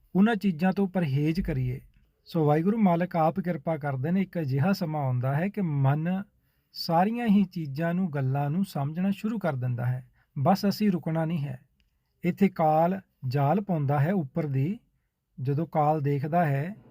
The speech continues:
ਕਿ ਇਹ ਮਨ ਦੀ ਸਫਾਈ ਕਰਨੀ ਸ਼ੁਰੂ ਕਰ ਦਿੱਤੀ ਹੈ, ਤਾਂ ਕਾਲ ਉੱਪਰਲੀ ਜਾਲ ਪਾਉਂਦਾ ਆ। ਆਪਾਂ ਉਹ ਜਾਲ ਕਿਵੇਂ ਕੱਟਣਾ ਹੈ?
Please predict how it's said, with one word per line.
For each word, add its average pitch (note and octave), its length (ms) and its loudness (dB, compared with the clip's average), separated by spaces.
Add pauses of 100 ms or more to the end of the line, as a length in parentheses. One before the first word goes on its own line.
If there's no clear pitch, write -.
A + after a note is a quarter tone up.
(540)
ਕਿ F3+ 220 -4
ਇਹ F3 380 0 (540)
ਮਨ C#3+ 360 2
ਦੀ F#3+ 120 2
ਸਫਾਈ C#3 460 -2
ਕਰਨੀ D#3 340 -2
ਸ਼ੁਰੂ F#3 240 -2
ਕਰ D3+ 200 -2
ਦਿੱਤੀ C3 360 -2
ਹੈ, D3 300 0 (480)
ਤਾਂ F3+ 120 0
ਕਾਲ E3+ 340 2
ਉੱਪਰਲੀ G3 560 -2 (260)
ਜਾਲ E3 320 4
ਪਾਉਂਦਾ B2 440 -4
ਆ। B2+ 40 -12 (440)
ਆਪਾਂ G#3 240 0
ਉਹ G#3+ 200 2
ਜਾਲ D#3+ 340 2
ਕਿਵੇਂ F3 280 -2
ਕੱਟਣਾ C#3 380 -4
ਹੈ? E3 320 -4